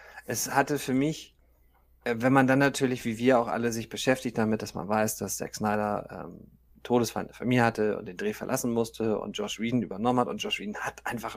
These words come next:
wirklich einen anderen Ansatz. Das hat man bei den beiden Avengers-Filmen ja gemerkt. Und das ist,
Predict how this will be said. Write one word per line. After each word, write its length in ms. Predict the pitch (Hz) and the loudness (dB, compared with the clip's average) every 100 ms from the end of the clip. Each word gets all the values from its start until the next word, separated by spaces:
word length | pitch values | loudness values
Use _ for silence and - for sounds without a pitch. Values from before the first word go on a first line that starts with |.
| - | -10
wirklich 260 | 117 - - | -12 -12 -10
einen 100 | - | -6
anderen 280 | 220 208 | -4 -4
Ansatz. 500 | - 208 208 196 - | -4 -6 -4 -4 -4
Das 160 | - - | -4 -4
hat 140 | - | -4
man 160 | 104 101 | -6 -6
bei 80 | 92 | -6
den 180 | 107 104 | -6 0
beiden 280 | 101 107 | 2 2
Avengers-Filmen 640 | 76 - 95 92 - 101 87 | -2 -6 -4 -6 -4 -4 -4
ja 100 | 82 | -6
gemerkt. 380 | 76 71 - - _ - - - - - - 254 | -6 -8 -10 -14 _ -20 -16 -14 -14 -12 -14 -8
Und 200 | - 233 | -2 2
das 200 | 254 - | 4 4
ist, 260 | 117 - | 2 0